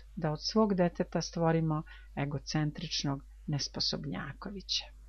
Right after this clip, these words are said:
Peti deo, zaključna razmatranja. Zabavljanje mora biti zasnovano na iskrenom odnosu. Dužni smo da sebe uvek predstavljamo baš onakvim kakvi jesmo,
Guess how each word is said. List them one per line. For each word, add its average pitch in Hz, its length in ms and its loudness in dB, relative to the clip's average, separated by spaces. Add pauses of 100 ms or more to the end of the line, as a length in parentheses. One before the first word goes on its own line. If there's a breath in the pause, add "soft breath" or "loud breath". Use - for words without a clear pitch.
(1080 soft breath)
Peti 220 300 10
deo, 165 340 4 (520)
zaključna 175 800 4
razmatranja. - 960 -4 (1300 soft breath)
Zabavljanje 233 840 10 (100)
mora 196 360 12
biti 160 300 0
zasnovano 165 600 6
na 151 160 4
iskrenom - 600 0
odnosu. - 640 -6 (320)
Dužni 196 440 10
smo 262 440 8
da 165 160 6
sebe 165 460 6 (120)
uvek 254 400 6
predstavljamo 170 720 4
baš 190 400 4
onakvim 156 500 0
kakvi 151 400 -4
jesmo, 160 480 0